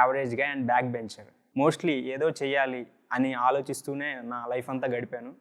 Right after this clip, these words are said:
అలాగే నా గ్రాడ్యుయేషన్ సివిల్ గ్రాడ్యుయేట్లో కంప్లీట్ చేశాను under జేఎన్టీయూకే, ఆ, in ఒంగోలు లోకల్ కాలేజ్లో. Then నేను ఏది, ఏదో ఒకటి సాధించాలని చెప్పేసి,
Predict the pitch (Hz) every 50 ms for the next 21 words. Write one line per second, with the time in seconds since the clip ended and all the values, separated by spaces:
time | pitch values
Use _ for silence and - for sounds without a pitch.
0 | _ _ _ _ _ _ - 117 127 135 139 147 156 151 143 127 123 113 127 123
1 | 131 139 139 143 135 135 - 120 113 - - - - - 135 139 143 143 135 -
2 | - _ _ _ _ 123 120 127 127 131 135 135 135 131 123 135 135 135 127 117
3 | - - - 123 131 135 135 127 127 135 120 107 120 113 120 139 151 - _ _
4 | _ _ - 123 127 127 135 123 117 127 131 135 143 135 143 131 123 120 107 -
5 | 120 143 202 - _ _ _ _ _ _ _ _ _ - 120 120 120 120 123 123
6 | 120 120 123 123 139 175 233 233 - _ _ - 127 127 123 135 131 120 117 113
7 | 113 113 107 113 127 147 196 _ _ _ _ _ _ _ _ _ _ - 131 127
8 | 139 147 143 135 - - _ _ _ _ - 131 131 135 135 135 135 139 147 139
9 | - 139 139 139 147 156 151 - 147 147 143 131 117 - 127 127 131 135 139 135
10 | 135 135 127 127 127 120 123 113 - - 123 117 - 139 135 123 107 -